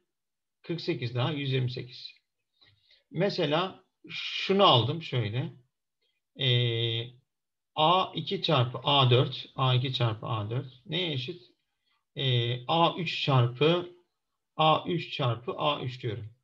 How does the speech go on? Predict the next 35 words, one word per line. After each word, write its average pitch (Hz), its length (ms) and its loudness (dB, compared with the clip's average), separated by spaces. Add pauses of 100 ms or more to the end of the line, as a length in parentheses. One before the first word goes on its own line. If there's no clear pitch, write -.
(420)
Burası 175 380 0
A 165 220 2
sekiz 170 400 -2
diyorum 104 300 0
buna. 127 340 -8
A 143 420 2
altı 135 260 0
diyorum 104 300 -2
pardon. 123 420 -4 (720)
Burası 170 340 0
aynı 175 220 2
zamanda 135 380 0
A 135 260 0
altı. 160 560 2 (840)
Burası 160 380 4
da 170 340 4 (280)
A 151 280 6
üç 170 220 -2
çarpı 123 340 2
A 123 280 4
üç. - 360 -8 (460)
Bakın 165 260 2
bu 175 140 4
böyle 185 220 10
ayrılabiliyor 170 640 8
diyorum. 170 300 4
Bakalım 160 360 4
gerçekten 165 540 2
de 180 40 2
ayrılabiliyor 151 640 4
mu? 139 280 2
A 160 180 6
ikinin 170 320 2
değeri 170 260 4
ne? 175 200 2